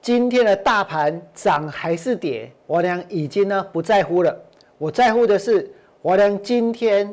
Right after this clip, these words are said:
带给会员的操作能不能够赚到钱。昨天我就预告了，今天的开盘王良是会带会员去重压的。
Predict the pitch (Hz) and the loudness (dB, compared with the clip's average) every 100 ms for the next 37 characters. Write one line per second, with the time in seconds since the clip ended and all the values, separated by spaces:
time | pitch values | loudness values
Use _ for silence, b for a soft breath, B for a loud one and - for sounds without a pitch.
0 | - 262 226 - 147 143 240 202 165 165 | -4 2 2 2 -2 0 4 4 2 -2
1 | 202 196 202 156 - 135 156 190 233 185 | 0 2 2 0 -2 -8 -6 -2 -2 0
2 | 214 220 196 180 - - - _ b b | 0 2 2 0 -4 -12 -18 _ b b
3 | b b b - 196 226 226 254 254 254 | b b b 0 4 4 4 2 2 -2
4 | - 156 214 - 220 196 196 160 135 - | -6 0 2 2 -2 2 2 2 0 -8
5 | _ _ _ - 226 220 220 - 208 170 | _ _ _ -4 0 0 -2 0 0 -2
6 | - - 202 196 143 117 127 - 151 170 | -4 2 2 2 -4 -6 -10 -6 -2 -2
7 | 175 170 214 208 196 202 196 190 202 156 | -4 -2 0 2 0 2 2 4 2 2
8 | 156 196 220 180 165 151 147 | 0 -2 0 0 2 0 0